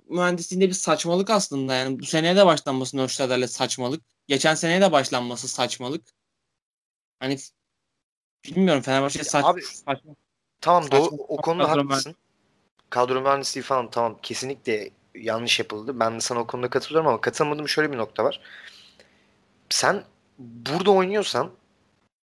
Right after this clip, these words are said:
Speaker 2: hatalarını fark edip onun üstüne çalışman gerekiyor. Ya ne olursa olsun, kaç yaşına gelirsen gel. Yani bu kendisine saygısı olan bir insanın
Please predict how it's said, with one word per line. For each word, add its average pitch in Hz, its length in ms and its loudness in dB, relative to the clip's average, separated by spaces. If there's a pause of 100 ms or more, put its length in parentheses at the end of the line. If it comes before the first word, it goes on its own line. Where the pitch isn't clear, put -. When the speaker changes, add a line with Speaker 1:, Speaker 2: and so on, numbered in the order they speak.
(280)
Speaker 2:
hatalarını 180 600 2
fark 202 340 0
edip 190 160 -6
onun 185 140 -4
üstüne 190 220 -8
çalışman 135 520 0
gerekiyor. 95 380 -10 (1300)
Ya 110 80 -4
ne 113 140 -2
olursa 190 400 2
olsun, 131 240 0
kaç 170 300 -2
yaşına 180 220 0
gelirsen 151 460 -2
gel. 101 140 -4
Yani 101 220 -8
bu 160 260 -4 (360)
kendisine 175 840 -2
saygısı 165 520 0
olan 165 200 2
bir 151 60 -8
insanın 156 440 -6